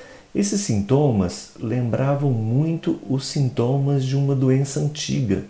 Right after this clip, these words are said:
e já conhecida, chamada Síndrome de Kawasaki.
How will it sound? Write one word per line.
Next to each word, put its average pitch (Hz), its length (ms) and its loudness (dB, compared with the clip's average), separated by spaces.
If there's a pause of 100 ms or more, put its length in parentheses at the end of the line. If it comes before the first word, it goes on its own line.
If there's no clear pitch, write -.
(420)
e 110 80 -2
já 107 220 0
conhecida, 95 680 -4 (560)
chamada 123 640 -2
Síndrome 147 600 0
de 139 100 -4
Kawasaki. 123 680 -4